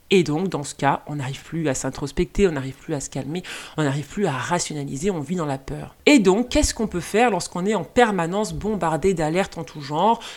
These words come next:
quand on souffre d'un syndrome post-traumatique et que le filtre naturel cérébral qui nous permet de trier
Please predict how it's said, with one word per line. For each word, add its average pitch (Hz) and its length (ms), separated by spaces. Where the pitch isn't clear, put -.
quand 175 240
on 185 60
souffre 196 340
d'un 170 140
syndrome 180 440
post-traumatique 170 880
et 180 140
que 202 100
le 196 120
filtre 277 520
naturel 185 460
cérébral 175 520
qui - 120
nous 160 100
permet 175 420
de 165 60
trier 240 640